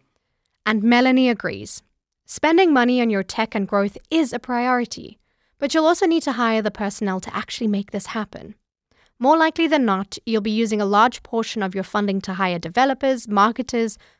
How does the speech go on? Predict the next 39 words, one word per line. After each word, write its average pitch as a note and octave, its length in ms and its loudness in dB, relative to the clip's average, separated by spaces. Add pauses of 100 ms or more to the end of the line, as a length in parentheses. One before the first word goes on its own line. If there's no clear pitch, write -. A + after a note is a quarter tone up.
(140)
growth A#3 280 2
hackers, G3+ 400 -2
and F#3 160 -4
more. E3+ 280 -8 (800)
You B3 160 2
entered E4 260 2
A G#3 140 2
P G3+ 120 -2
X F#3 220 -2
with G3 140 -6
a G3 80 -4
small G3+ 260 -2
C-suite G3 480 -6
team G3 400 -4
and F3 240 -4
maybe G#3 320 0
a G3 60 0
few F#3+ 240 -4
employees, F3 600 -4 (440)
but D4+ 240 -2 (120)
at B3+ 140 0
a C4 40 2
certain D#4+ 400 -2
point, B3 520 -2 (200)
you'll A#3+ 180 0
need C4+ 180 2
to D4 120 -4
start A#3 260 0
hiring G#3 360 -2
some G3+ 160 -4
more A#3 220 2
leadership G#3+ 580 -4
if - 180 -10
you G3+ 80 -6
want G3 240 -4
your A#3 80 -8
company F#3+ 440 -8
to F#3 120 -10
grow. - 260 -10